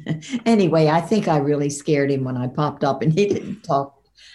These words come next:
He didn't talk to me much after that, but we did meet in the office and everything was all right. My objection,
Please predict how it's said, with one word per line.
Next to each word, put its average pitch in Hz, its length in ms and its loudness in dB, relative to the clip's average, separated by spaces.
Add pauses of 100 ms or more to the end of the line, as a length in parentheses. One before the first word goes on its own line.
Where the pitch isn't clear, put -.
(260)
He 208 160 2
didn't 156 300 -2
talk 139 300 -2
to 135 100 -12
me 135 120 -4
much 120 300 -4
after 139 320 -4
that, 127 360 -4
but - 220 -4
we 160 100 4
did 170 280 2
meet 147 200 0
in 139 120 -2
the 123 120 -4
office 131 460 -6
and 127 280 -6 (640)
everything 185 360 2
was 151 160 0
all 147 120 2
right. 151 280 -2 (500)
My 294 200 0
objection, 147 880 0